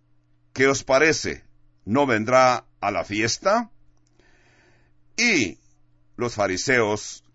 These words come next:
y sacerdotes habían dado orden de que si alguno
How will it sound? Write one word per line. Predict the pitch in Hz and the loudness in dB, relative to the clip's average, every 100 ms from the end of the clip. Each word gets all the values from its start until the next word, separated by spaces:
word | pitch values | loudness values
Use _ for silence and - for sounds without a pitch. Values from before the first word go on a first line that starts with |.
| _ - | _ -8
y | 107 | -6
sacerdotes | 101 107 98 101 170 110 113 110 - - - _ _ _ _ _ | -4 -4 -4 0 0 0 -4 -4 -10 -18 -20 _ _ _ _ _
habían | 104 123 156 147 | -2 0 4 4
dado | 139 147 139 139 - | 6 6 6 2 0
orden | 139 190 202 143 135 139 | 0 2 2 0 -2 -2
de | 120 120 | -2 -4
que | 117 123 110 | -2 -4 -4
si | 117 117 | -2 0
alguno | 113 143 185 175 165 160 160 | 0 2 2 2 2 2 0